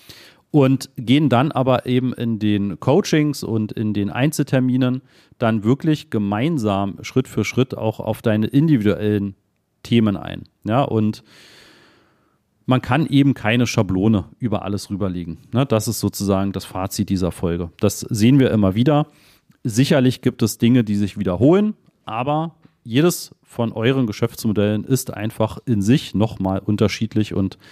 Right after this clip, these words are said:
bedarf dann eben auch einer individuellen Anpassung.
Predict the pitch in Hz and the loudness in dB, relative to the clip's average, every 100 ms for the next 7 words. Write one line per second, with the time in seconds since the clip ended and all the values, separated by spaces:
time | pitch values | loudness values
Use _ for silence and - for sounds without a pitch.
0 | - - _ _ _ - 113 107 156 - | -20 -20 _ _ _ -4 0 2 2 0
1 | 127 101 113 - 107 - 98 107 - - | -2 0 -2 0 -2 0 -2 0 0 2
2 | 139 139 120 107 98 101 98 95 - 92 | 4 4 4 4 2 0 -4 -8 -8 -8
3 | 90 92 | -8 -12